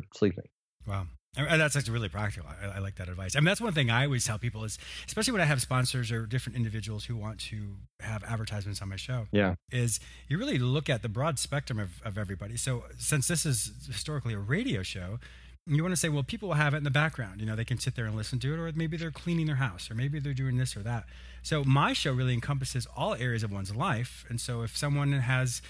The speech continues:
Speaker 2: kids or someone has a pet, so it's, it's really to be able to advertise on my show for all aspects of one's life would make sense because people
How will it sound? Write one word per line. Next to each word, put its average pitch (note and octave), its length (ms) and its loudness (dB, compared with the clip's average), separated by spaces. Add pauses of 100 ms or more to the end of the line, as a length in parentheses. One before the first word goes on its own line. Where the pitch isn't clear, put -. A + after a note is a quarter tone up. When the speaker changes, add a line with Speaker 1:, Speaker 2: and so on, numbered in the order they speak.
(140)
Speaker 2:
kids C3 360 -2
or G#2+ 60 -4
someone C#3+ 220 0
has C#3+ 120 2
a C3+ 40 0
pet, - 380 -2 (240)
so D3+ 160 -2
it's, C3 140 0
it's C3 260 -4
really F3+ 320 0 (480)
to D3 100 2
be D3 140 4
able C#3 140 2
to - 100 -2
advertise B2 440 4
on C3 280 4
my A#2+ 160 4
show A2+ 440 -2
for - 280 -6 (320)
all C3+ 220 2
aspects G#2+ 400 -2
of F#2+ 100 -6
one's F#2 240 -6
life G2+ 340 -4
would A2+ 220 0
make G2 200 -2
sense B2 280 0
because G#2 300 -6
people G2 420 -8